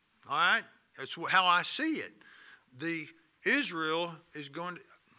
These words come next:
all the twelve constellations, the twelve major constellations correlate one, each one of them to a tribe of Israel. And the insignia that they had upon their flag when they camped in the wilderness, Judah's the lion, it's a good example.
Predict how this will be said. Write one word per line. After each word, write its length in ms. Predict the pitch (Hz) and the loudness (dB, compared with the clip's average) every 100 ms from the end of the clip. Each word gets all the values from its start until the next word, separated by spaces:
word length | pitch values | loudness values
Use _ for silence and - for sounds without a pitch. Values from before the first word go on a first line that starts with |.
| _ _ - | _ _ 2
all 200 | 208 277 | 6 6
the 100 | 247 | 4
twelve 400 | - 240 233 - | 0 2 2 0
constellations, 840 | 202 202 185 175 165 151 127 113 | 0 2 0 -6 -4 -4 -4 -8
the 60 | 117 | -10
twelve 260 | - 170 170 | -6 -4 -2
major 320 | 165 165 147 | -4 -4 -8
constellations 920 | - 160 151 - 143 139 135 131 123 | -6 -6 -6 -8 -8 -8 -8 -10 -12
correlate 600 | - 160 180 160 135 123 | -10 -4 -2 -2 -4 -6
one, 220 | 139 160 - | -10 -10 -10
each 240 | 170 170 | -10 -10
one 180 | 156 156 | -10 -8
of 80 | 143 | -8
them 180 | 127 123 | -12 -16
to 180 | - 143 | -12 -10
a 40 | 123 | -8
tribe 340 | 147 143 139 | -6 -4 -4
of 140 | 131 | -8
Israel. 480 | 135 143 139 113 101 - - | -10 -10 -12 -16 -18 -20 -12
And 220 | 156 160 | -6 -4
the 100 | 160 156 175 | -4 -4 -6
insignia 800 | 165 - - 233 196 139 127 135 | -6 -6 -6 -6 -8 -10 -10 -10
that 180 | 143 | -10
they 140 | - 139 | -8 -6
had 260 | 165 160 | -2 -2
upon 420 | 151 - 170 170 170 | -4 -6 -6 -6 -6
their 160 | 143 | -10
flag 520 | 127 156 156 170 208 208 _ _ | -10 -6 -4 -4 -6 -10 _ _
when 200 | - 160 | -12 -10
they 140 | 156 143 | -8 -8
camped 540 | - 185 185 214 - - _ _ _ - | -8 -8 -6 -8 -12 -20 _ _ _ -12
in 140 | 160 | -6
the 60 | 190 | -2
wilderness, 640 | 208 165 135 135 214 - - _ - - - _ | 0 0 -2 -6 -10 -12 -18 _ -20 -20 -20 _
Judah's 460 | 123 160 175 185 151 | -4 0 0 0 -2
the 80 | |
lion, 520 | 165 151 143 139 185 214 _ | 0 2 2 0 -4 -8 _
it's 120 | - | -20
a 20 | |
good 200 | 131 143 | -8 -6
example. 560 | 131 107 120 113 - 185 | -6 -10 -14 -14 -16 -18